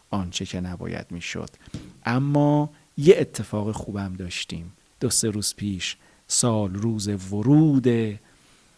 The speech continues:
بانوی دو سرا، حضرت معصومه علیها السلام،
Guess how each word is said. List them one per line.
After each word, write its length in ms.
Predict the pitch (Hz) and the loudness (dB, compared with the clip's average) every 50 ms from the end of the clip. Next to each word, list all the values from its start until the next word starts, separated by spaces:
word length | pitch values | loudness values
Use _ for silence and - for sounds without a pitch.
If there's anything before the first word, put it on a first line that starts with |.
| _ _ _ _ - | _ _ _ _ 2
بانوی 760 | 120 120 120 120 120 117 117 120 147 170 180 160 123 117 | 2 4 4 4 4 4 4 4 4 6 6 4 4 2
دو 160 | 107 - 104 95 | 2 2 0 0
سرا، 480 | - - 98 92 92 101 104 104 98 | 0 0 -2 -2 -2 -2 -2 -2 -2
حضرت 460 | 92 104 113 98 92 98 113 107 - | -4 -4 -4 -4 -4 -4 -4 -2 -2
معصومه 760 | 120 120 113 113 - - 110 - - - - 120 113 113 139 165 | 0 0 0 0 -2 -2 0 0 0 2 2 2 4 6 6 6
علیها 440 | - 143 117 110 107 101 92 90 | 4 2 0 0 -2 -2 -4 -6
السلام، 600 | 98 90 - - 95 95 98 98 104 104 98 92 | -4 -4 -2 -4 -2 -4 -4 -4 -4 -4 -4 -6